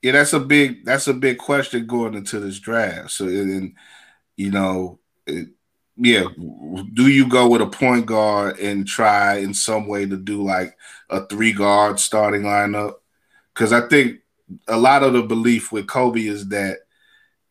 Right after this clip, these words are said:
you know, you can, at this point in his development, you can allow him to play more off the ball and more,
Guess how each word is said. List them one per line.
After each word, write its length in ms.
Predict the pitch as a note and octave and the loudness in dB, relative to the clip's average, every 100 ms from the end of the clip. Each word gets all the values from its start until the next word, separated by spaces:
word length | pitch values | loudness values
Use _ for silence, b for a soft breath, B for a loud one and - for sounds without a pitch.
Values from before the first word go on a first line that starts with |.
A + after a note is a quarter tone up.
| _ - | _ -10
you 100 | G#2+ | -4
know, 160 | G#2 | -2
you 180 | G2+ B2+ | 0 0
can, 480 | C3 C#3 A#2+ G#2 G2+ - | 2 2 2 0 -8 -2
at 200 | A2 G2 | -2 2
this 160 | C#3 | 0
point 260 | C3+ D3 B2 | 2 2 2
in 40 | |
his 120 | B2 A2 | 2 -2
development, 720 | G#2 A#2 B2 A#2 G#2 G2+ F#2+ | -2 2 2 2 -2 -8 -4
you 160 | A#2 | -4
can 240 | A#2 B2 G#2+ | -2 -2 -2
allow 420 | G#2 A2 A2 G#2 | 0 4 4 4
him 220 | A2 G2+ | 0 -6
to 60 | G2 | -6
play 260 | - A2 | -4 -2
more 380 | G2+ G2+ G2 G2 | 0 0 0 0
off 140 | F#2+ - | -2 -6
the 60 | |
ball 560 | F2+ G2+ G2 F2+ F2 - b b b b - | -8 -2 -2 -2 -4 -12 b b b b -6
and 160 | F#2+ | 0
more, 480 | G2 A2 A2 G2 F#2+ | 2 4 4 2 -2